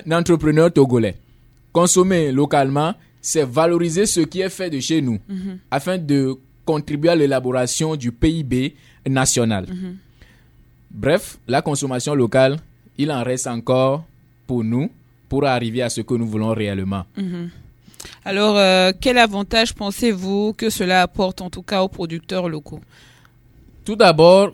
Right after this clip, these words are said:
Speaker 1: si nous produisons, je vais partir d'un exemple très simple.
Speaker 2: Mhm.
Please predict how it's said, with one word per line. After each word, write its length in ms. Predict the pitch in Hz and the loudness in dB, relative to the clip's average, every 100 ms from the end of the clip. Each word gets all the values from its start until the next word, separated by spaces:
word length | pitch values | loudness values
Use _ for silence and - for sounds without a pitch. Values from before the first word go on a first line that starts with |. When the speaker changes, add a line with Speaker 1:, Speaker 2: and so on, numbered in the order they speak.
| _ - | _ -4
Speaker 1:
si 420 | - - 233 240 | -2 0 2 2
nous 140 | 185 | 2
produisons, 540 | 196 156 135 131 123 117 | 0 -2 -2 -4 -4 -4
je 120 | 120 | -2
vais 120 | 160 | -2
partir 380 | 185 151 156 175 | 0 -2 -2 -2
d'un 160 | 147 151 | -2 0
exemple 340 | 131 135 139 | -2 -2 -2
très 140 | 151 151 | 0 0
simple. 300 | 160 127 - | 0 -6 -8
Speaker 2:
Mhm. 280 | 175 190 | -10 -10